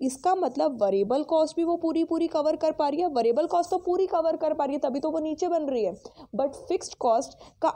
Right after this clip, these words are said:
आधा पोर्शन वो कवर कर पा रही है और आधा पोर्शन उसके लॉस रेवेन्यू से ऊपर जा रहा है। मेरी बात समझ आ रही है? मैं डायग्राम फिर से बना देती हूँ बेटा, ये मेरा एआर,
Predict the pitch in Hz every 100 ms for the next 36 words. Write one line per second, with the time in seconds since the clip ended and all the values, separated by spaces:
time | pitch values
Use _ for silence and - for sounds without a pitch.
0 | - 208 202 208 320 359 311 294 302 262
1 | 254 185 190 240 240 247 247 294 339 339
2 | 233 220 269 330 269 240 277 269 269 285
3 | 196 190 220 - 208 214 220 254 262 -
4 | 214 208 202 180 160 - - _ _ 208
5 | 247 226 208 220 285 277 285 311 302 233
6 | 196 247 269 240 - 277 214 180 180 240
7 | 240 233 294 311 339 320 330 214 185 165
8 | 180